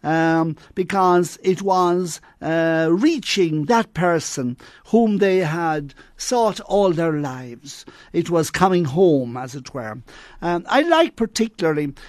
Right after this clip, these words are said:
uh, in the second letter to Timothy, chapter four, two Timothy chapter four in the Bible there, Paul's letter to Timothy, second one, chapter four, verse six, he says,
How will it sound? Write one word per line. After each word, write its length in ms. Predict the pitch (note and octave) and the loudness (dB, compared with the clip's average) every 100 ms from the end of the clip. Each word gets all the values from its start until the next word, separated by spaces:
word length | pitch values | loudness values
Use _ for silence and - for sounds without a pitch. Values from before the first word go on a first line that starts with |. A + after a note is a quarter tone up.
| - | -16
uh, 180 | - E3+ | -6 -2
in 200 | F3 F3+ | 2 2
the 120 | F3+ F3+ | 2 0
second 500 | - E4+ - G#3+ F#3+ | 0 0 2 2 2
letter 480 | F#3+ F3 D#3+ D3 C3+ | 2 0 -2 -4 -6
to 140 | D3 D#3 | -6 -6
Timothy, 800 | - - B3 E3 C3 - C#3 G#3+ - - - - | -4 -2 0 0 -2 -4 -6 -6 -10 -20 -18 0
chapter 420 | G3 F#3+ - E3 | 2 2 2 0
four, 600 | - - G#3 C3 B2 D#3 - - _ | 0 0 2 2 -2 -8 -14 -20 _
two 460 | - G#3 G#3+ D#3+ C3+ | 0 4 6 4 2
Timothy 540 | - - G#3 D#3 - D#3+ | -4 0 2 0 0 -4
chapter 380 | - E3 - D#3+ | -2 -4 -4 -6
four 240 | F3+ F3 | -2 0
in 80 | D3+ | 0
the 80 | D3 | 0
Bible 400 | G#3 G3 D#3 D3 | 2 2 0 -2
there, 200 | D#3 F3 | -4 -4
Paul's 440 | - F3 D#3 C#3+ | -4 -2 -2 -4
letter 260 | E3 E3 C#3+ | -8 -8 -10
to 140 | C3+ | -14
Timothy, 540 | B2+ G3 G#3 G#3 B3+ - - | -6 -4 -4 -4 -8 -8 -14
second 400 | - G3+ G3 G3+ | -6 -4 -4 2
one, 260 | G#3+ A3+ G#3 | 2 2 0
chapter 340 | E3+ D#3+ D#3+ | -4 -4 -8
four, 320 | - G3 F3+ | -4 0 0
verse 260 | D3+ D3+ D3 | 0 -6 -6
six, 380 | - B3+ - - - - | -4 -4 -6 -16 -20 -12
he 140 | - C4 | -4 0
says, 400 | C4 A#3+ G#3 | 2 2 2